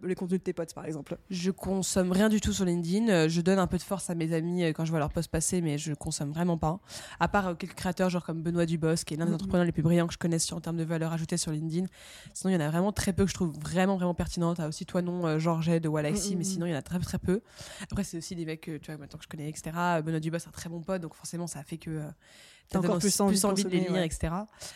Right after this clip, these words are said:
Speaker 2: Sur Instagram, je consomme très peu le contenu des gens. En revanche, ça m'arrive de regarder les stories pour suivre un peu les actualités, mais je consomme très peu le contenu des gens et j'ai pas le temps. Donc, j'y suis vraiment plus, moi,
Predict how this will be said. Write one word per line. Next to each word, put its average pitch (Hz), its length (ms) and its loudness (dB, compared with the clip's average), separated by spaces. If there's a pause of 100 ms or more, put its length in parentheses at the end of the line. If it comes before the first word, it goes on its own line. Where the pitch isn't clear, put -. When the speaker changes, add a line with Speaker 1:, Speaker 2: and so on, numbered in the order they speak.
Speaker 2:
Sur - 280 0
Instagram, 208 580 2
je 175 220 0
consomme 185 680 -2 (100)
très - 240 -2
peu 233 140 -2
le 180 140 0
contenu 202 480 -2
des 170 120 0
gens. 180 420 0
En 165 100 -2
revanche, 175 240 2
ça 180 80 -4
m'arrive 170 160 -2
de - 20 -6
regarder 160 220 -2
les 151 60 -4
stories 175 300 -8
pour - 160 -14
suivre 165 200 -8
un 160 80 -4
peu 180 100 -4
les 170 100 -2
actualités, 165 440 -2
mais 165 80 0
je 156 80 -6
consomme 151 320 -10
très - 200 0
peu 185 120 0
le - 20 -2
contenu 170 300 -4
des 156 100 0
gens 170 220 0 (320)
et 185 40 -2
j'ai 160 140 0
pas 170 140 2
le 160 80 -2
temps. - 240 -4 (340)
Donc, 175 80 -2
j'y 165 80 -4
suis - 140 -4
vraiment 185 200 0
plus, - 260 -6
moi, 190 120 2